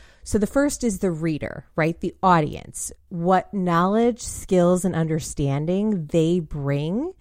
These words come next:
before they really engage with the quote-unquote text, or in this case, our Rogue One narrative. We know how the story ends. We know what the Star Wars universe basic plot lines are. And so we're coming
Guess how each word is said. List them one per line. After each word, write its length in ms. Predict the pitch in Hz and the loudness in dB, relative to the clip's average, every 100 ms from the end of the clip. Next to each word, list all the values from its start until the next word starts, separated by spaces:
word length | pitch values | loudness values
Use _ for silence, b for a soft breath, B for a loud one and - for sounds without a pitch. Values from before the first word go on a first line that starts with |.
| b b b b _ _ | b b b b _ _
before 640 | 165 196 - 214 190 202 196 | -2 -2 0 4 6 6 2
they 160 | 185 | -2
really 420 | 165 170 165 160 | 0 2 2 2
engage 580 | 175 165 156 151 151 147 | 0 0 2 2 2 0
with 240 | 160 156 - | -2 -2 -2
the 80 | |
quote-unquote 760 | 170 - 160 156 - 165 151 - | -4 -2 -2 -2 -6 -6 -6 -6
text, 480 | - 160 123 - - | -4 -4 -4 -6 -2
or 140 | 170 | -2
in 100 | 147 160 | 0 -2
this 180 | 202 | -4
case, 340 | - 170 160 - | -2 0 0 -2
our 120 | 165 | -6
Rogue 360 | 147 147 139 139 | -4 -2 -4 -4
One 380 | 135 123 131 151 208 | -8 -8 -8 -8 -4
narrative. 500 | 359 180 - - - | 0 0 -2 -8 -6
We 140 | 156 | -4
know 240 | 151 170 | 0 0
how 140 | 202 226 | 2 0
the 100 | 202 | 0
story 400 | - 180 170 160 - | -2 0 2 0 0
ends. 440 | 208 226 226 - | 0 2 -2 -4
We 180 | 165 151 | -8 -6
know 300 | 151 175 185 | -2 4 4
what 160 | 202 196 | 4 -2
the 80 | |
Star 300 | 175 - 160 156 | -4 -2 0 0
Wars 320 | 151 151 151 | 0 -2 -4
universe 520 | 156 143 143 139 - | -6 -4 -4 -4 -4
basic 500 | - 170 - 160 - | -2 -2 -2 -6 -8
plot 320 | - 165 165 | 0 0 0
lines 360 | 180 165 160 - - | -2 -2 -4 -4 0
are. 440 | 151 151 269 370 b b b b | 2 4 2 0 b b b b
And 140 | - 214 | 0 2
so 140 | 208 | 4
we're 140 | 190 | 2
coming 720 | 185 - 370 415 196 147 147 | 0 -4 -2 0 2 0 -2